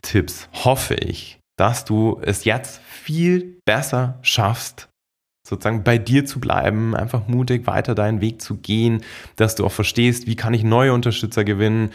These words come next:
dass du verstehst, wie kann ich Menschen, die in meinem Umfeld sind, auch als, ja, bestehende Unterstützer gewinnen. Was bewegt mein Gegenüber? Warum ist es teilweise auch schwierig?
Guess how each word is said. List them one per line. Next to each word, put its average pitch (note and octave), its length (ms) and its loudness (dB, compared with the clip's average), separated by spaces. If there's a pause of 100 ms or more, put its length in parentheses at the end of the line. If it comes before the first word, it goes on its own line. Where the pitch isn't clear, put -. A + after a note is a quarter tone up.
(160)
dass A2 160 0
du - 80 -4
verstehst, A2+ 500 0
wie G#2+ 60 0
kann A2 180 2
ich G#2 100 2
Menschen, A#2 360 2
die A2 80 2
in G#2+ 60 4
meinem G#2 180 2
Umfeld B2 580 2
sind, C3+ 460 2
auch G#2 300 0
als, - 260 0 (600)
ja, A#2 140 4
bestehende A#2 640 4
Unterstützer G#2 680 2 (260)
gewinnen. F#2+ 680 4 (420)
Was C3 400 -2 (260)
bewegt G#2+ 520 2
mein A#2 180 4
Gegenüber? A2 760 2
Warum G#2 240 2
ist B2 140 -2
es A2+ 80 -4
teilweise A#2 360 0
auch G#2 80 -2
schwierig? C3 560 2